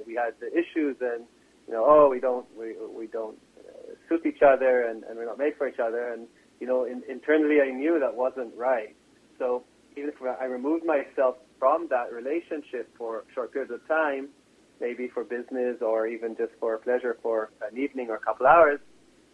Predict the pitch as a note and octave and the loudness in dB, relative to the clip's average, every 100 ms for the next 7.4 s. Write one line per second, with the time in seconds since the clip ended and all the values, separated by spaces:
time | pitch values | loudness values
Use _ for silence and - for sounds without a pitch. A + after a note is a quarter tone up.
0 | - A#2+ B2 C3 A#2+ B2 - - C#3+ C3+ | -2 0 2 0 0 -2 -2 4 6 4
1 | A#2+ A#2+ A#2+ - A#2 A2+ - _ _ _ | 2 2 2 0 -2 -2 -4 _ _ _
2 | - A#2+ B2 A#2+ A2+ B2+ C3 C#3 C3 B2 | -8 -4 -4 -6 -6 -6 -4 0 2 2
3 | - B2+ C#3 E3 B2 A2 B2 C3+ D3 A#2+ | 2 0 0 -4 -6 -4 2 2 2 -6
4 | A#2 A#2 - _ _ - A#2 A#2+ A#2 A2+ | -10 -10 -16 _ _ -4 -2 0 -2 -4
5 | A#2+ A2+ C3 D3 A#2 G#2 G#2 - _ _ | -6 0 4 4 2 -8 -10 -20 _ _
6 | _ _ - A#2+ C3 C#3 G3 G#3 - E3+ | _ _ -10 -6 -2 0 0 0 2 0
7 | C#3 C#3 C#3 | 2 -2 -2